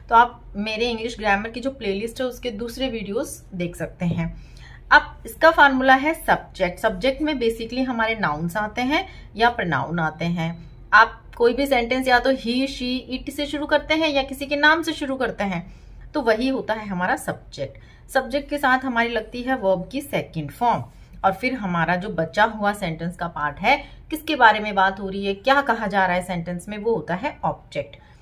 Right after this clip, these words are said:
तो जितने भी टेंसेस हैं इनमें mainly जो होता है वर्ब को देखकर हम पहचानते हैं, और जब फॉर्म करते हैं सेंटेंस को उस टेंस में तभी भी हम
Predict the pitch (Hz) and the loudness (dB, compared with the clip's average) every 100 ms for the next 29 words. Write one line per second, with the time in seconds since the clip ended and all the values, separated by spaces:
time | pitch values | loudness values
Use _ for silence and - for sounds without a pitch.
0 | - - 349 403 - - - - 220 269 | -20 -6 -2 -2 -4 -18 -18 -6 -4 -2
1 | 262 269 330 392 208 196 202 202 214 269 | 2 2 2 0 -2 -2 -6 -6 -4 -2
2 | 320 233 233 233 254 269 226 220 226 262 | -2 -4 -4 -2 0 -2 -2 -4 -2 0
3 | 269 302 269 262 202 196 196 247 190 214 | -2 -4 -2 -4 -4 -4 -4 -4 0 -2
4 | 226 - 320 262 240 226 220 208 185 175 | -2 -6 -6 -2 -4 -2 -4 -4 -4 -2
5 | 165 180 165 170 233 240 247 285 311 - | -2 -2 -2 -4 -4 -2 0 0 -2 -10
6 | - - 226 269 254 262 - 247 214 233 | -18 2 4 4 2 -2 -2 2 2 2
7 | 262 262 254 240 240 247 302 - - - | 2 0 0 -8 -6 -4 -4 -8 -18 -6
8 | 214 202 202 202 - 247 302 - - - | -4 -4 -6 -8 -6 -2 -2 -2 -18 -16
9 | 240 - 226 196 - 226 240 185 185 202 | -14 -6 -4 -4 -6 -8 -2 -2 -2 -6
10 | 240 240 269 349 - | -6 0 0 -2 -10